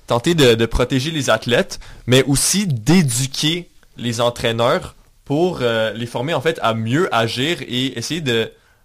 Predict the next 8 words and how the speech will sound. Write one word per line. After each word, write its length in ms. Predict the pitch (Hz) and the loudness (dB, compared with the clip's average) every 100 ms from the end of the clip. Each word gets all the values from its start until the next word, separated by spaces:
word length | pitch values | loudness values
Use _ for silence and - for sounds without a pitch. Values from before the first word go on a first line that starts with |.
| - | -2
arrêter 380 | 120 123 127 170 | -2 0 -4 -2
de 140 | 147 | -2
normaliser 560 | 123 120 117 120 113 170 | 2 0 2 -2 -2 -6
certains 380 | - 120 - 156 | -4 -6 -4 -4
comportements 540 | 127 120 113 117 127 | -4 -2 -4 -2 -2
en 60 | 131 | -2
contexte 340 | 117 113 113 | -4 -10 -10
sportif. 480 | 104 95 - - | -12 -14 -18 -20